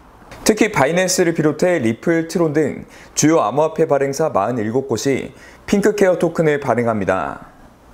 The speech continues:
핑크케어 토큰은 바이낸스 자체 네트워크인 바이낸스 체인상에서 구현될 예정입니다. 해당 토큰을 받은 개발도상국 여성은 생리대를 포함한 위생용품을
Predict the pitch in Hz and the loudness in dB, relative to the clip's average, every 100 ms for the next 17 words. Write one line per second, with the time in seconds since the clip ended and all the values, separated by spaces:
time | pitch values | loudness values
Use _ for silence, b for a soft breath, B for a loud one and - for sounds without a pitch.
0 | - - - - B B B B B - | -20 -20 -20 -20 B B B B B -2
1 | 208 208 208 202 196 175 165 165 160 82 | 2 2 4 2 2 2 2 2 0 -2
2 | - 135 160 170 165 160 117 - 165 120 | 0 0 2 0 0 -2 -4 0 0 0
3 | 113 143 135 147 151 151 117 131 143 147 | 0 -2 -2 -4 -4 -2 -2 0 -2 -4
4 | 139 151 135 127 117 110 135 - - 135 | -4 -2 0 -2 -2 0 0 0 -2 0
5 | 147 143 147 117 98 120 107 95 92 90 | 0 2 2 2 0 0 -2 -2 -2 -2
6 | 64 - _ _ - - - - - B | -6 -14 _ _ -20 -20 -20 -20 -20 B
7 | B B B B - 196 202 202 202 202 | B B B B 0 2 2 0 2 2
8 | 190 165 165 180 175 131 160 160 151 156 | 2 2 0 -2 0 2 2 2 -2 -2
9 | 147 127 104 127 131 117 - - 190 190 | -2 0 0 0 -2 -4 -8 -6 -2 0
10 | 180 175 170 165 151 151 156 110 107 165 | 2 0 0 0 0 0 -2 -2 0 0
11 | 151 127 123 127 113 - | 0 -2 -2 0 0 -4